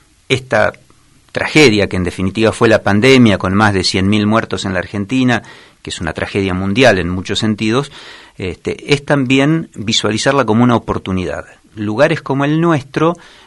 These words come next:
este, pasan a ser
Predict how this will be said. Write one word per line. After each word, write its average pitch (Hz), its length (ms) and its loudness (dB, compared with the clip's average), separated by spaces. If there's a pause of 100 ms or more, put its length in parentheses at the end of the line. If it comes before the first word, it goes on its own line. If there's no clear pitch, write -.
(140)
este, 90 960 -8 (500)
pasan 135 360 0
a 127 80 2
ser 147 500 2